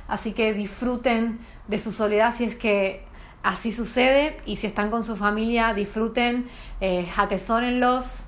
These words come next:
abrácenlos, díganlos que les qui-, que los quieren. Y, y bueno, me pueden conseguir en las redes como Be Soul Yoga en Facebook, como arroba Be Soul Yoga en, en Instagram. Si no se unieron al grupo de Facebook, háganlo,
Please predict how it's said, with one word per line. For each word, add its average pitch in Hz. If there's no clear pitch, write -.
abrácenlos, 220
díganlos 214
que 202
les 185
qui-, 240
que 220
los 185
quieren. 262
Y, 214
y 262
bueno, 330
me 302
pueden 320
conseguir 294
en 294
las 254
redes 269
como 226
Be 214
Soul 226
Yoga 240
en 226
Facebook, 247
como 202
arroba 202
Be 208
Soul 202
Yoga 202
en, 180
en 185
Instagram. 262
Si 247
no 247
se 269
unieron 254
al 254
grupo 233
de 226
Facebook, 240
háganlo, 220